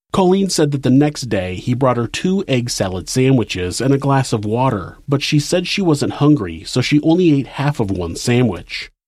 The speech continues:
Cameron was furious that she wasn't grateful for the food, so he hung her up from the ceiling and whipped her until she passed out. When she came to, she was put back on the rack and the sandwiches were put in front of her.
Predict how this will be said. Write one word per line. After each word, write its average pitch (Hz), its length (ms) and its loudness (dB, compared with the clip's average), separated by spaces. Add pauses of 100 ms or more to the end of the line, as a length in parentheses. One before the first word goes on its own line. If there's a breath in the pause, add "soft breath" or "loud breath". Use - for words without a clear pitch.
(200)
Cameron 202 460 2
was 160 160 2
furious 135 580 2
that 98 140 -4
she - 160 -2
wasn't 135 400 2
grateful 113 440 0
for 104 180 -4
the 90 100 -6
food, 113 480 2
so - 180 -2
he 127 120 4
hung 156 260 0
her 165 140 2
up 139 120 -2
from 117 160 0
the 107 80 2
ceiling 117 540 2
and 113 240 0
whipped 151 220 0
her 104 140 0
until 101 240 -4
she 95 200 -4
passed - 400 -8
out. - 340 -2 (540)
When 120 180 2
she 104 220 -2
came 104 280 0
to, 95 480 0
she - 160 -2
was 143 140 4
put 147 280 -2
back 151 280 -2
on 135 140 2
the 123 100 0
rack 117 460 -2
and 135 160 2
the 131 60 2
sandwiches 147 840 0
were 117 140 -6
put 147 240 0
in 95 120 -2
front 120 260 0
of 104 100 -2
her. 85 260 -12